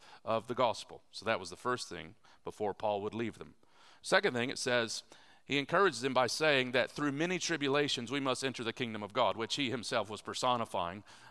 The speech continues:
uh, by the marks on his own body from that recent trip. And it says, "And when they had appointed elders for them in every church," so that's number two, "a robust understanding of the gospel,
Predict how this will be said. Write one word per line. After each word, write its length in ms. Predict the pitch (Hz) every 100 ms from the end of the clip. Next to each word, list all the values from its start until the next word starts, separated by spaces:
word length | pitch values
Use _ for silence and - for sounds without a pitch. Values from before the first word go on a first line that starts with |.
| -
uh, 160 | 95
by 200 | 95 104
the 80 | 98
marks 340 | 104 107 98
on 80 | 110
his 160 | 101 95
own 180 | 104 92
body 360 | 110 113 110 - - -
from 180 | 101
that 180 | 104 98
recent 320 | 107 101 -
trip. 360 | - - 113 - _ _ - - - _ _ _ -
And 80 | 90
it 60 |
says, 260 | - 151 113
"And 120 | 123
when 120 | 139
they 140 | 139 127
had 80 |
appointed 420 | 117 - 170 147 -
elders 440 | 156 170 175 165 -
for 320 | - 170 165
them 220 | 107 107
in 100 | 113 -
every 320 | 147 165 156 135
church," 600 | - 170 98 - - - _ _ _ _ _ _
so 140 | - 113
that's 180 | 127 -
number 180 | 127
two, 440 | 107 165 135 107 147 _ _ _ -
"a 100 | 110
robust 340 | 143 175 160
understanding 440 | 160 143 - 143 117
of 20 |
the 60 | 110
gospel, 580 | 131 143 - 101 147